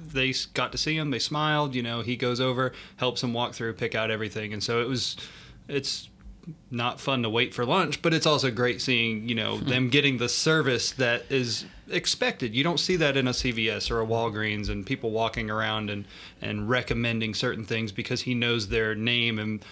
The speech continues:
Speaker 1: their background and stuff like that. So it's, it's different. It's a different feel.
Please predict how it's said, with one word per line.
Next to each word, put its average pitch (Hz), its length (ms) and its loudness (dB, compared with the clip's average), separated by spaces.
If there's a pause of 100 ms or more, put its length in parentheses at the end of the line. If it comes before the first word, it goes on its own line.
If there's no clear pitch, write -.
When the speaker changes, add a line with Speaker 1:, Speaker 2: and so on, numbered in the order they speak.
(120)
Speaker 1:
their 127 140 0
background 104 680 -2
and 98 100 -8
stuff - 260 -4
like 104 180 -2
that. 101 280 -4
So 107 200 -2
it's, 110 200 -4
it's - 160 -2
different. 107 380 4
It's 92 100 -8
a 113 40 -2
different 110 340 -2
feel. 87 280 -6